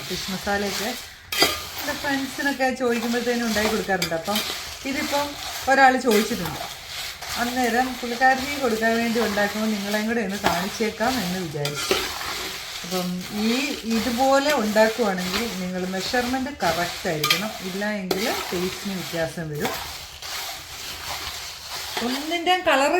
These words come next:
ചേഞ്ച് ആവുകയോ ഒന്നും ചെയ്യരുത് കേട്ടോ. കറിവേപ്പില വരെ ഞാൻ വെയിലത്തിട്ട് ഒന്ന് വാട്ടിയിട്ട് എടുത്ത് വെച്ചതാണ്. ആ, അങ്ങനെ ചെയ്യുവാണെങ്കിൽ, ആ, ഒ-, ഒരു, ഒരു ഉണക്കം ഉണങ്ങി കഴിഞ്ഞിട്ടുണ്ടെങ്കിൽ നമുക്ക് കറിവേപ്പില നല്ലപോലെ ഈ,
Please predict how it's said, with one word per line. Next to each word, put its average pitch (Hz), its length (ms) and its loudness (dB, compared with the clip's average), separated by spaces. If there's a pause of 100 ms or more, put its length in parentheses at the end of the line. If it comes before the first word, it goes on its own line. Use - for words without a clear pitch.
(120)
ചേഞ്ച് 294 380 4
ആവുകയോ 294 340 4
ഒന്നും 294 260 -2 (100)
ചെയ്യരുത് 247 380 4
കേട്ടോ. 233 220 6 (420)
കറിവേപ്പില 302 600 6 (100)
വരെ 285 200 6 (320)
ഞാൻ 247 200 4 (160)
വെയിലത്തിട്ട് 262 640 4 (200)
ഒന്ന് 240 220 2 (120)
വാട്ടിയിട്ട് 220 640 4 (100)
എടുത്ത് 233 300 2
വെച്ചതാണ്. 202 500 2 (640)
ആ, 214 40 4 (200)
അങ്ങനെ 277 360 2
ചെയ്യുവാണെങ്കിൽ, 262 800 2 (360)
ആ, 233 40 4 (360)
ഒ-, 233 180 6 (100)
ഒരു, 262 120 2 (160)
ഒരു 285 200 6
ഉണക്കം 277 400 2
ഉണങ്ങി 254 340 0
കഴിഞ്ഞിട്ടുണ്ടെങ്കിൽ 233 720 2 (160)
നമുക്ക് 220 300 0 (100)
കറിവേപ്പില 226 540 4 (100)
നല്ലപോലെ 233 600 2 (180)
ഈ, 233 40 2